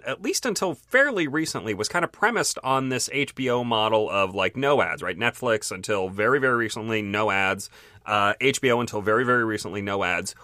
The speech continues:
Hulu was the one kind of big exception to this, and then you have the free streaming video on demand services, the A V O D services,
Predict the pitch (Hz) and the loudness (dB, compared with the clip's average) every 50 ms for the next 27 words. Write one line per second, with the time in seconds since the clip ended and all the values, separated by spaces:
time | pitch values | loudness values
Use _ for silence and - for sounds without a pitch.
0 | - - - 233 277 294 262 233 185 175 156 - 151 139 143 147 147 147 143 127 | -14 -6 -2 -2 0 2 2 2 2 2 2 2 2 2 4 2 2 2 0 -2
1 | - 139 135 123 104 110 120 117 113 101 - - 180 185 - 170 165 151 151 143 | -2 -2 -2 -2 -2 -2 0 0 0 0 2 0 0 0 0 -4 -2 0 0 0
2 | - 147 135 135 135 131 127 123 120 113 101 107 104 92 - - - - 151 147 | 0 -2 -2 -2 -2 2 4 4 4 4 4 2 0 0 -2 -6 -4 0 0 2
3 | 139 131 123 117 107 101 - - - - 101 95 90 90 90 87 90 87 90 87 | 2 2 2 2 0 -2 -2 -4 -4 -2 -2 0 0 -2 0 0 -2 0 0 0
4 | 85 85 82 87 87 85 85 90 85 82 85 85 - 92 85 - - - 85 92 | -2 -2 -2 -2 -2 -2 -2 -2 -4 -4 -4 -6 -6 -6 -8 -8 -10 -12 -10 -6
5 | 95 104 107 110 110 104 107 104 95 90 90 87 87 87 - - 87 85 - - | -2 0 2 2 2 2 0 0 0 0 0 -2 -4 -6 -6 -6 -6 -6 -6 -8
6 | - 78 73 85 | -8 -8 -10 -10